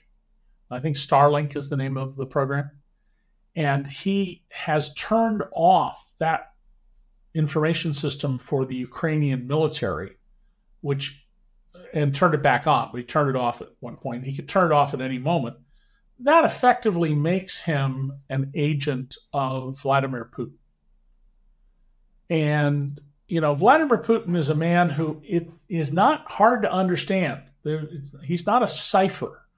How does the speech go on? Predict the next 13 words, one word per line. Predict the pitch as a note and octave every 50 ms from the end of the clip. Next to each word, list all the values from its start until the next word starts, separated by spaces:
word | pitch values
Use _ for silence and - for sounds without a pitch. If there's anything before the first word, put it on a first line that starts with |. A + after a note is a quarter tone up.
| _ _ _ _ _ _ _ _ _ -
You | E3 C3
know, | B2+
you | C3+ C3+ C#3 D3 C#3+
can | C#3+ - D#3 C#3 C#3
read | C3+ D3+ F#3 G3+ G#3 G#3+ G#3+ G#3 G3
his | C3+ - F3 D3+ C3
own | D3+ D3 E3 F#3+ F#3+ F3+
writings, | D#3+ D#3 D#3+ E3 E3 E3 E3 E3 E3 D3+ C#3 -
you | C3
can | C3+ - D3 B2 A#2+
read | B2+ D3+ F3 F3+ F3+ F3 D3
his | C3+ - E3 C#3 C3+ C3+ -
speeches, | - - - - E3+ E3 E3 - - D#3 D3 C#3+ C3+ C#3 - - -